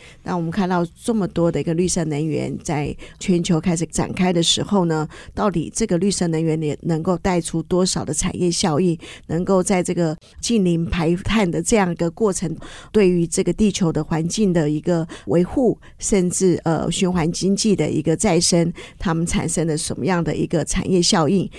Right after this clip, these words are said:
我们今天特别请邱董事长来跟我们分享哦。邱董你好。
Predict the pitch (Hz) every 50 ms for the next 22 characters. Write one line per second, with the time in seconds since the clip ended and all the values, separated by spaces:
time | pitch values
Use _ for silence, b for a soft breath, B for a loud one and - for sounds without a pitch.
0 | B B B - - 147 131 170 185 170 170 202 180 147 139 147 151 - 151 -
1 | - - 175 - - - - - - - - 85 - - 98 - - 160 156 165
2 | - - 175 185 175 - 143 110 107 135 - B B B B B - - 202 -
3 | 190 156 139 - - - 170 117 - -